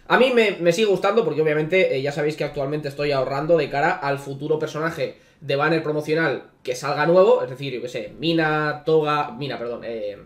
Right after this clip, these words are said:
eh, ¿cómo se llama? Eh, Toga, Mirio, etcétera, ¿no? Cualquier tipo de personaje de, de este estilo. O bien Shigaraki, que sabéis que es el único personaje que me falta y es de hecho uno de los personajes que quiero tener sí o sí.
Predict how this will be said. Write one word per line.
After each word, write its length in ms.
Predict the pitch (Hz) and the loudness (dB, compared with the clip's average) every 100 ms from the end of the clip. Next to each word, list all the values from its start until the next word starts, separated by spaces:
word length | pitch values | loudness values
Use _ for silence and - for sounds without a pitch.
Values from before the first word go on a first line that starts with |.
| _ - - | _ -20 -16
eh, 320 | 113 110 110 | -12 -10 -6
¿cómo 140 | 110 127 | -6 -4
se 120 | 113 | -8
llama? 220 | 104 - _ _ _ _ _ | -10 -16 _ _ _ _ _
Eh, 260 | 139 131 135 | -4 -2 4
Toga, 480 | 170 160 156 156 151 | 6 6 4 4 2
Mirio, 580 | 165 165 156 151 147 | 2 2 4 4 2
etcétera, 400 | 135 170 165 170 | 0 0 0 0
¿no? 100 | 190 131 | -2 -6
Cualquier 280 | 120 143 | -6 -6
tipo 180 | 139 139 | -6 -6
de 60 | 139 | -6
personaje 420 | 135 147 151 147 | -6 -8 -6 -4
de, 220 | 143 143 | -4 -4
de 100 | 139 | -6
este 140 | 139 151 | -6 -6
estilo. 340 | 202 220 226 - _ | 0 2 0 -8 _
O 120 | - 247 | 8 10
bien 260 | 220 214 | 10 4
Shigaraki, 540 | 214 165 147 135 - - | -2 -4 -2 -2 -4 -8
que 80 | |
sabéis 220 | - 131 135 | -6 -6 -6
que 60 | |
es 80 | 135 | -8
el 60 | 139 | -8
único 220 | 143 131 | -6 -6
personaje 340 | 131 135 131 | -4 -6 -6
que 100 | 131 | -6
me 100 | 131 | -4
falta 360 | 151 170 220 - | -2 0 0 0
y 120 | 135 | -2
es 100 | 151 | -2
de 140 | 139 139 | 0 -2
hecho 300 | - 104 - | -4 -6 -4
uno 160 | 147 151 | -4 -2
de 60 | |
los 100 | 143 | -2
personajes 400 | 147 139 139 160 | -6 -8 -8 -8
que 120 | 143 139 | -6 -4
quiero 160 | 139 | -4
tener 320 | 131 147 165 - - - | -2 -4 -6 -10 -20 -20
sí 200 | - 170 | -8 0
o 80 | 151 | 0
sí. 240 | 131 113 | -2 -14